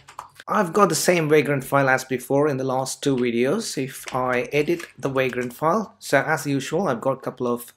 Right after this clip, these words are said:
uh, provider blocks, one for Libvirt and one for VirtualBox. So what I'm going to do here is I'm gonna change the number of C P Us to four.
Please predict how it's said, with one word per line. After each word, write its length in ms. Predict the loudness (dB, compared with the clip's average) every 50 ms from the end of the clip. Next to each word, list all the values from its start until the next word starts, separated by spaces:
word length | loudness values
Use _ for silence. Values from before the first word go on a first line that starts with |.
| _
uh, 260 | -10 -8 -6 -6 -6 -8
provider 440 | -6 -8 -6 -4 -2 -2 -2 -2 -2
blocks, 320 | 0 0 0 0 0 -4
one 180 | -4 -4 -4 -4
for 160 | -4 -4 -2
Libvirt 420 | 0 -2 -2 -2 -2 -4 -4 -2
and 140 | -2 -4 -4
one 160 | -4 -4 -6
for 160 | -6 -6 -8 -6
VirtualBox. 720 | -4 -4 -4 -4 -6 -8 -6 -2 -2 -2 -2 -4 -8 -12 _
So 220 | -2 4 6 6
what 180 | 6 6 6 4
I'm 100 | 4 4
going 240 | 4 4 4 2 0
to 80 | -2
do 200 | 2 4 4 4
here 400 | 2 0 0 2 2 4 4 4
is 180 | 4 2 2 0
I'm 80 | -4
gonna 180 | -2 -2 -2 -2
change 380 | -2 -2 -2 -2 -2 -2 -4 -2
the 60 | -2
number 220 | -2 0 2 2
of 100 | 2 2
C 140 | 0 -6 -6
P 140 | -2 -2 0 2 2 2
Us 160 | 2 0 -2
to 100 | -8 -10
four. 460 | -10 -4 -2 0 2 2 2 0 -4